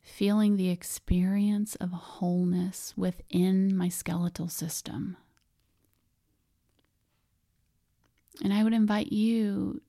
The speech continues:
to contemplate with your heart and imagine, what is the word, what does peace feel like to you inside your system? For me now, that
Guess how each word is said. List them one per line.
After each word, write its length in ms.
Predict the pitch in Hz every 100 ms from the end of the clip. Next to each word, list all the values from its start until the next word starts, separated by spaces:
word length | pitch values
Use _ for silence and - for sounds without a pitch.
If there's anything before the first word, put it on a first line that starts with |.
| -
to 680 | - 196 190 185 190 214 214 _ _ _ _ _ _ _ _ _ _ _
contemplate 760 | - - 214 208 214 - 196 -
with 180 | 196 -
your 120 | 208
heart 440 | - 202 196 294 -
and 100 | 190
imagine, 600 | 180 180 180 180 185 180
what 160 | 180 214
is 160 | 240
the 180 | - 190
word, 960 | 185 180 190 196 196 180 175 185 214 233 _ _ _ _ _ _ _
what 160 | 214
does 200 | 233 240
peace 480 | - - 190 180 -
feel 200 | - 190
like 280 | 185 190 -
to 140 | - 202
you 420 | 180 185 185 185
inside 560 | - 175 - 180 170 175
your 160 | 190
system? 680 | 180 - 180 - - - - 196 _ - _ _ _
For 220 | - 202
me 480 | 202 214 220 233 240
now, 720 | 226 190 175 175 185 196 202 208
that 180 | 185